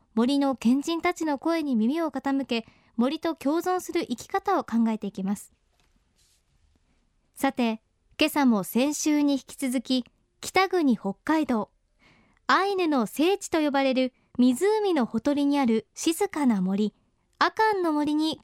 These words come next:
ご案内します。案内してくださったのは、北海道で活動を続ける写真家、小寺拓也さん。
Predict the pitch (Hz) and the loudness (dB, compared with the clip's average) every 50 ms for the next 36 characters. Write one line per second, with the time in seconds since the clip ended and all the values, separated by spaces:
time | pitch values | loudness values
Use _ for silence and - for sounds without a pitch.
0 | _ - - 240 233 233 233 247 262 269 254 - 285 277 285 302 302 - - - | _ -4 0 0 2 4 4 4 4 2 0 0 0 0 2 0 0 -2 -6 -16
1 | _ _ _ _ _ _ _ _ _ _ _ _ _ _ _ _ _ _ _ _ | _ _ _ _ _ _ _ _ _ _ _ _ _ _ _ _ _ _ _ _
2 | _ _ _ _ _ _ _ _ _ _ _ - 285 339 359 370 392 415 427 403 | _ _ _ _ _ _ _ _ _ _ _ 0 2 2 2 2 2 2 2 0
3 | - - 359 - 349 311 320 320 - 349 339 - - 320 302 277 247 233 220 - | 0 -2 -2 0 0 0 0 0 0 -2 -4 -2 -2 -2 0 2 2 2 0 -2
4 | _ _ _ _ - - 247 - _ - 370 381 415 403 392 370 339 320 262 247 | _ _ _ _ -2 -2 -2 -2 _ 0 2 4 4 4 2 2 2 2 2 0
5 | 226 - - 185 - - 226 254 277 277 269 - 262 233 247 240 - 247 226 240 | 0 -2 -6 -10 -6 -2 0 0 2 0 0 -2 -4 -4 -4 -2 -2 0 0 0
6 | 233 - 220 202 - 247 247 233 - 254 240 233 _ _ _ _ _ _ - - | -2 -2 -4 -4 0 2 2 2 2 0 -2 -2 _ _ _ _ _ _ -2 -2
7 | 370 - 403 381 339 277 208 - - 240 - - 330 320 294 - - 226 214 | 0 2 2 0 0 0 -2 -2 -6 -6 -2 0 0 0 0 0 0 -2 -2